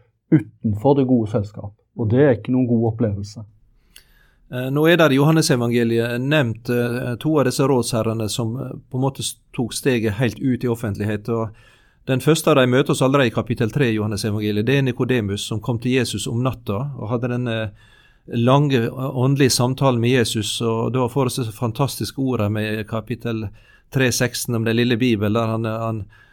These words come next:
Speaker 2: Jesus forkynner evangeliet om han som ble løftet opp og, og,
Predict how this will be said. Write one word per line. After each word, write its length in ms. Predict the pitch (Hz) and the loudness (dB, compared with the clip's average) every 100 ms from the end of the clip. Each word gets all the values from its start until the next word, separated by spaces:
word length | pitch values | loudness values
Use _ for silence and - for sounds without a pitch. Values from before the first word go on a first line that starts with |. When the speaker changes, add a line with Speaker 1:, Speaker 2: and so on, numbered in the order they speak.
| _ - | _ -2
Speaker 2:
Jesus 400 | 127 135 135 117 | 2 2 0 -4
forkynner 400 | 127 - 147 120 | -2 2 4 2
evangeliet 460 | 117 120 131 113 | 2 2 2 2
om 120 | 107 107 | -2 -2
han 160 | 135 120 | -2 -2
som 140 | 117 | -2
ble 100 | 113 | 0
løftet 320 | 113 113 - | 0 0 -2
opp 260 | 131 117 - | -2 -4 -4
og, 140 | 107 110 | -4 -2
og, 260 | - 113 | -2 -2